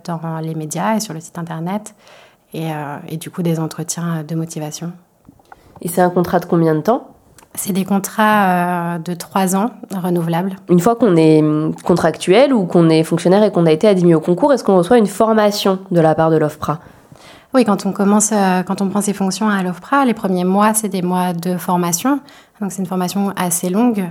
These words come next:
Speaker 1: euh, de, euh, on peut dire, euh, trois mois, avec après une prise, euh, de, euh, de, de responsabilité progressive pendant les mois qui suivent. Donc, il y a une formation qui est quand même assez, euh, solide au début, à la fois sur, euh,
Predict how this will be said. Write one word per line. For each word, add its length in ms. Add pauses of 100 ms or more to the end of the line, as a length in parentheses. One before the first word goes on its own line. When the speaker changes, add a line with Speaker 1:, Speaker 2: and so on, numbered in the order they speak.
Speaker 1:
euh, 240
de, 160
euh, 400 (640)
on 100
peut 140
dire, 240
euh, 260 (260)
trois 260
mois, 340
avec 300
après 260
une 140
prise, 340
euh, 320
de, 160
euh, 500 (960)
de, 300
de 120
responsabilité 580
progressive 560
pendant 200
les 100
mois 140
qui 140
suivent. 440
Donc, 180
il 80
y 20
a 40
une 100
formation 400
qui 100
est 40
quand 80
même 160
assez, 260
euh, 160
solide 380
au 60
début, 280
à 140
la 100
fois 220
sur, 280
euh, 140